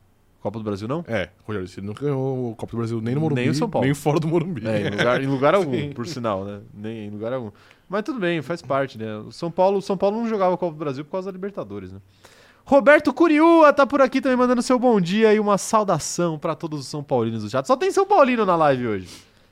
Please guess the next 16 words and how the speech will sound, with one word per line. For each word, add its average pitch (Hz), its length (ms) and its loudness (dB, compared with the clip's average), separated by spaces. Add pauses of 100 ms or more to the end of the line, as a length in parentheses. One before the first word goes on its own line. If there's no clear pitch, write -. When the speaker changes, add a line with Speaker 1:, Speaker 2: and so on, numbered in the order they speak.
(120)
Speaker 1:
Exceto 214 420 2
quem? 120 260 -2 (800)
Speaker 2:
Exceto 113 500 -2
o 143 560 0
Speaker 1:
Além 123 220 0
de 127 60 -4
você 131 260 -4
e 131 100 0
eu, 139 220 0 (180)
quem 143 160 -6
que 147 120 -8
não 131 80 -4
é 123 60 -4
São 123 120 -10
Paulino 110 340 -6
aqui? 95 240 -14